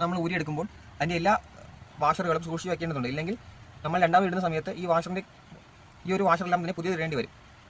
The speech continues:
ഇത് വാഷറിൽ തന്നെ നമുക്ക് വാങ്ങിക്കാൻ കിട്ടും. അപ്പോൾ അങ്ങനെ വാഷർ നമുക്ക് മിക്സ്, വാഷർ, പഴയ വാഷർ ഇളക്കി വെച്ചിരിക്കുകയാണെങ്കിൽ നമുക്ക് അത് തന്നെ ഇടാം, അത് തന്നെ ഇട്ടാൽ മതിയാകും. ഒരു പക്ഷേ അങ്ങനെ ഇട്ടാൽ മതിയാകും.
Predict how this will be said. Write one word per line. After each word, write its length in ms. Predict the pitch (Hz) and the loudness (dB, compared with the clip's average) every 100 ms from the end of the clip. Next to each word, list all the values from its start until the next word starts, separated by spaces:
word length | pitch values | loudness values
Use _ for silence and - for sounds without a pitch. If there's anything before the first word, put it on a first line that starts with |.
| - - | -8 2
ഇത് 80 | 160 | 4
വാഷറിൽ 220 | 170 196 | 4 0
തന്നെ 100 | 202 | 0
നമുക്ക് 140 | 196 190 | 0 0
വാങ്ങിക്കാൻ 200 | 175 196 | 0 -2
കിട്ടും. 160 | 143 - - - - - - - - | -4 -6 -14 -20 -20 -20 -20 -14 -8
അപ്പോൾ 140 | 143 156 | -2 0
അങ്ങനെ 140 | 151 180 | 2 4
വാഷർ 200 | 170 175 160 165 | 4 2 -4 -6
നമുക്ക് 260 | 165 170 151 | -4 -2 -4
മിക്സ്, 180 | 143 - - - - | -6 -12 -16 -12 -2
വാഷർ, 160 | 151 170 | 0 0
പഴയ 100 | 165 175 | 2 2
വാഷർ 180 | 170 151 | 0 -2
ഇളക്കി 160 | 143 180 | -2 -2
വെച്ചിരിക്കുകയാണെങ്കിൽ 500 | 160 175 185 147 190 | -4 -2 -2 0 -2
നമുക്ക് 160 | 170 175 | 0 0
അത് 60 | 175 | 0
തന്നെ 100 | 180 | -2
ഇടാം, 140 | 165 - - - - - - | -2 -6 -20 -20 -20 -10 -4
അത് 80 | 190 | 0
തന്നെ 140 | 196 | 0
ഇട്ടാൽ 160 | - 190 | 2 0
മതിയാകും. 320 | 170 156 117 - - 139 | 0 0 -4 -6 -14 -6
ഒരു 80 | 160 | -4
പക്ഷേ 180 | 180 180 | -2 -4
അങ്ങനെ 140 | 175 - - - - - - - - - | -4 -8 -20 -20 -20 -20 -20 -20 -14 0
ഇട്ടാൽ 160 | 196 185 | 2 2
മതിയാകും. 280 | 165 113 | 0 -2